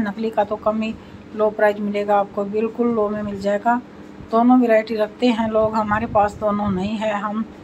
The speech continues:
सिर्फ और सिर्फ original रखते हैं भाई। ये देखो भी चौदह सौ पचास में,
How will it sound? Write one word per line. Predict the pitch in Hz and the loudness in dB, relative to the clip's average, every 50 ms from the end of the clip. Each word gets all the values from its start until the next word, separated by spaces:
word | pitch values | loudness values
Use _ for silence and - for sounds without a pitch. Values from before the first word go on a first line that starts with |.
| - - - - - - - | -18 -18 -16 -16 -12 -6 0
सिर्फ | 269 294 269 254 254 | 0 0 0 2 2
और | 247 226 | 2 2
सिर्फ | 226 - - 240 233 - - | 0 -2 -6 -8 -6 -4 -2
original | 220 202 196 190 196 196 196 | -2 -2 0 0 -2 -2 -2
रखते | 190 185 - - - | -2 -6 -6 -6 -6
हैं | 185 180 185 185 | -4 -4 -4 -4
भाई। | 180 175 170 - - - | -4 -6 -8 -10 -10 -6
ये | 208 208 | -6 -4
देखो | 214 220 214 214 - 233 | -2 -4 -4 -4 -4 -4
भी | 226 220 | -4 -2
चौदह | 220 208 208 202 208 | -2 -4 -2 -2 -4
सौ | 208 - 208 | -4 -6 -12
पचास | 196 202 - 202 190 185 - - | -12 -10 -6 -6 -4 -4 -4 -6
में, | 214 226 233 | -6 -6 -6